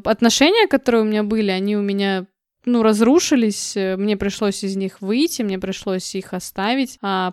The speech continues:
пришлось пройти потом путь вот этот, э, в расставание, да, достаточно тяжёлый. Но после этого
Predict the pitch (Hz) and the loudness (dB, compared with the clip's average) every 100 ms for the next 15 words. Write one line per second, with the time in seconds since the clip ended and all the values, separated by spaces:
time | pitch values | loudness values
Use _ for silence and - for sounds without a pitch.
0 | - 220 - 247 214 - 220 220 - 240 | -2 -2 2 2 2 2 4 4 2 0
1 | 220 196 196 196 202 196 214 208 196 190 | 0 0 -2 -2 -4 -2 -2 -2 -4 -6
2 | 190 185 185 175 - 196 180 180 196 196 | -4 -4 -6 -10 -10 -8 -6 -2 -2 -2
3 | - 208 185 214 302 262 202 185 214 254 | 2 4 4 2 2 2 0 0 0 0
4 | 220 - 226 196 - 208 - 214 202 214 | -2 -2 -2 -2 -4 -6 -4 -2 0 0
5 | 196 185 185 226 208 254 - 226 208 214 | 0 -2 0 0 4 2 4 4 6 6
6 | 349 392 285 202 | 6 4 4 2